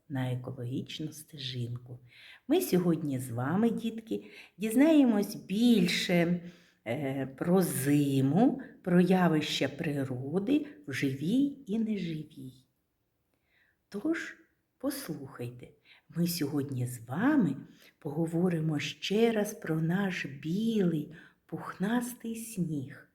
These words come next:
про наші сніжиночки, де вони живуть, як вони створюються,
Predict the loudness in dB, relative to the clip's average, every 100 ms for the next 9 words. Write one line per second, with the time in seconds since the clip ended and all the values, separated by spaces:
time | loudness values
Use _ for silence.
0 | _ _ _ _ _ _ _ _ _ -8
1 | -6 -2 -4 -4 -6 -8 -4 0 0 0
2 | 0 -4 -8 -12 -14 -20 -20 _ _ _
3 | _ _ _ _ -18 -4 0 0 0 0
4 | -2 -4 -8 -8 -8 -10 -12 -14 -20 _
5 | _ _ _ _ _ _ _ _ _ -18
6 | -6 0 2 0 -2 -16 _ _ _ -10
7 | -2 0 2 0 0 -6 -6 -4 -2 -2
8 | -2 -6 -8 -10 -10 -10